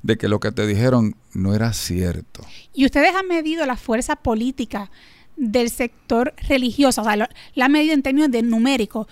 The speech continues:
Speaker 2: de cuánto representaría, eh, el voto religioso en Puerto Rico, cuánto representa y si verdaderamente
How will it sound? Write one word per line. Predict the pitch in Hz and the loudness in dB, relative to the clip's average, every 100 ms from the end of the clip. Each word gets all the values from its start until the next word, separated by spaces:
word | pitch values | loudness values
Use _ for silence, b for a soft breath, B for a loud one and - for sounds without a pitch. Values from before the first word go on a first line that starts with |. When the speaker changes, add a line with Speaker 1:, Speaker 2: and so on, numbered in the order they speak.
| B | B
Speaker 2:
de | - | -8
cuánto | 233 - 277 311 330 | -4 0 0 2 0
representaría, | 311 285 262 240 220 226 277 262 B B - | -2 -2 -2 -2 -2 -2 0 0 B B -10
eh, | 220 214 208 208 202 214 | -4 -2 0 -2 -2 -4
el | 220 226 | -2 -2
voto | 202 240 269 285 | 0 2 2 2
religioso | 277 247 240 254 | 2 0 0 0
en | 254 | -2
Puerto | 240 220 226 | -2 -4 -4
Rico, | 240 220 | -4 -4
cuánto | 220 226 262 | -4 -2 -2
representa | 262 233 226 262 269 254 233 B B B B - | -2 -2 -2 -2 0 0 -2 B B B B -4
y | 269 | -2
si | - 233 | 0 2
verdaderamente | 226 220 226 269 277 277 285 285 233 | 2 2 2 2 4 2 0 0 -4